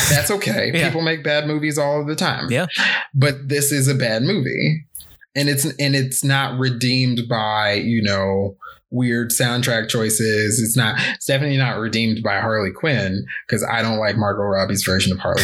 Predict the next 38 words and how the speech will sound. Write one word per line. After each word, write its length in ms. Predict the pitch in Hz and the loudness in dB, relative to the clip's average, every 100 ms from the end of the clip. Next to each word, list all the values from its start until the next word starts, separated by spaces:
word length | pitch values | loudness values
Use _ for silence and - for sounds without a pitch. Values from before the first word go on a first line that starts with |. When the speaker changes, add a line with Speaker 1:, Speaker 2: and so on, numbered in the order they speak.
| - | 2
Speaker 1:
Quinn. 500 | 185 160 - 156 - - | 2 4 2 2 0 0
Speaker 2:
<laughs> 560 | - - - _ _ | -2 -4 -8 _ _
Speaker 1:
But, 320 | 131 135 139 135 160 - | -8 -2 0 0 -2 -2
but 280 | 151 160 143 | 0 0 0
then, 240 | 208 220 214 | 0 0 0
you 140 | 214 | 0
know, 380 | 202 190 - - _ _ | 0 0 -2 -10 _ _
I 140 | 165 185 | -2 -2
think 240 | 185 185 | -2 -2
we 60 | 180 | -4
started 340 | - 156 147 | -2 0 0
to 60 | 143 | 0
see 180 | 139 147 | -2 0
a 60 | 135 | 0
sea 200 | 143 131 | 0 0
change. 520 | - 143 139 - - - _ - | 0 0 0 -2 -4 -18 _ -6
Speaker 2:
Yeah. 320 | 147 147 113 | -2 0 0
Speaker 1:
'Cause 120 | 107 | 0
then 200 | 123 139 | 2 2
Wonder 180 | 123 120 | 2 0
Woman 280 | 110 104 104 | -2 -2 -2
came 220 | 101 98 | 0 0
out. 200 | 95 120 | 2 0
Speaker 2:
Right. 240 | 123 110 87 | 0 0 0
Speaker 1:
I 60 | |
love 360 | 110 107 123 123 | 0 0 0 0
Wonder 240 | 95 92 | -2 -2
Woman. 540 | 92 67 104 127 127 - - - | 0 0 2 2 2 0 -6 -4
Speaker 2:
Yeah, 140 | 180 | -2
Wonder 220 | 175 160 | 0 0
Woman's 200 | 196 202 | 0 0
Speaker 1:
And 60 | 139 | 0
a 40 | |
Speaker 2:
great. 80 | 135 | 0
Speaker 1:
lot 60 | 180 | 0
of 60 | - | -2
people 220 | 202 180 | -2 -2
have, 360 | 160 143 131 | 0 0 0